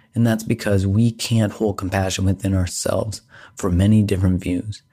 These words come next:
And so we can't hold it outside ourselves without getting scared and terrified and then clinging tighter to the narrow, myopic view we have.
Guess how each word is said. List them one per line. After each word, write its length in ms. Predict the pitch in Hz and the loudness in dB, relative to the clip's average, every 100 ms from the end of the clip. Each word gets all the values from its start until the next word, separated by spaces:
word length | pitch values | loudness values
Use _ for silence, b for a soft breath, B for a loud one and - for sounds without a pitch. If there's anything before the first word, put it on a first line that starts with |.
| _ - | _ -10
And 120 | - | -6
so 80 | 101 | -6
we 100 | - | -6
can't 300 | - 101 87 | -2 0 0
hold 220 | 95 90 | -2 -2
it 100 | 85 | -4
outside 400 | 78 - - 87 | -6 -6 -4 -2
ourselves 400 | 90 - 85 - | -4 -4 -6 -4
without 400 | - - 110 110 | -4 0 0 2
getting 240 | 117 107 | 0 0
scared 400 | 95 - 107 113 | -2 0 2 4
and 160 | 135 110 | 2 0
terrified 580 | - 95 87 95 92 92 B B B | -2 -2 0 0 0 -2 B B B
and 120 | 101 | -2
then 140 | 98 90 | -2 -2
clinging 460 | - 113 117 107 | 0 4 4 2
tighter 360 | - 135 143 123 | 0 -2 -2 -2
to 500 | - - 127 113 110 B B B | -4 2 4 4 0 B B B
the 100 | 113 | 2
narrow, 680 | 101 123 127 139 120 117 - B B B B - | 4 4 4 4 2 0 -6 B B B B -4
myopic 640 | 87 95 104 113 107 - | 0 2 2 0 -2 -6
view 260 | - 101 98 | 0 2 4
we 140 | 90 | 2
have. 480 | 76 76 73 - | -2 -8 -10 -16